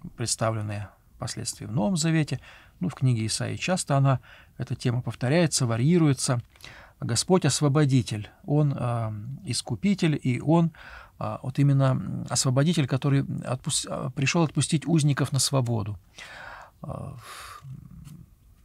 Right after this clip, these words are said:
синагоге Иисус возьмет книгу Исаии, правда, прочтет другой отрывок, параллельный этому, но тоже из второго раздела книги Исаии,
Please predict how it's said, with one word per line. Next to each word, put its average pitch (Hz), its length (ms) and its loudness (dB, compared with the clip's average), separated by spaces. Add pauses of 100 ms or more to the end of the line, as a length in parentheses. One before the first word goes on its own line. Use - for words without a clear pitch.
(300)
синагоге 143 680 2 (160)
Иисус 131 340 -4
возьмет 120 320 -2
книгу 120 320 0
Исаии, 170 400 2
правда, 117 300 0
прочтет 127 380 -2
другой 139 340 4
отрывок, 131 340 0
параллельный 147 540 2
этому, 131 460 -2 (920)
но 123 160 -4
тоже 147 280 8
из - 100 4
второго 127 340 4
раздела 117 400 2
книги 120 340 0
Исаии, 143 600 0